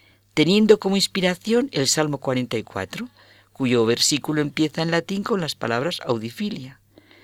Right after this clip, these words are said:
Bueno, hemos estado unos momentos con un testigo de que la fe mueve montañas. Lo importante es amar mucho a Dios y saber con certeza que estamos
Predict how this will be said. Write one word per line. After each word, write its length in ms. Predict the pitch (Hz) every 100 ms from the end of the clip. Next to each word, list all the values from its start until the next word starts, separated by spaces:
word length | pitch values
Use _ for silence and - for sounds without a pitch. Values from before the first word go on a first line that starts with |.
| _ -
Bueno, 280 | 175 233 160 _ -
hemos 260 | 147 156
estado 300 | 147 - 165
unos 180 | 170 165
momentos 560 | 156 180 180 196 196 - - - _ _ _
con 220 | - 151 220
un 120 | 220
testigo 640 | 214 202 - 214 190 220 _ _ _ _
de 200 | - 143
que 120 | - 135
la 140 | 139
fe 300 | - 190 -
mueve 260 | 156 147 147
montañas. 760 | 127 113 110 104 101 113 - - _ _ _ _ -
Lo 160 | 156
importante 920 | 170 160 180 170 - 214 233 - 240 -
es 220 | 175 -
amar 280 | 147 156 147
mucho 340 | 151 165 -
a 60 | 131
Dios 400 | 110 101 113 - _ _ - - -
y 100 | 196
saber 340 | 175 185 214 233
con 200 | 220 196
certeza 680 | 190 165 - 214 - 208 - - - _ _
que 140 | - 156
estamos 720 | - - 220 226 233 220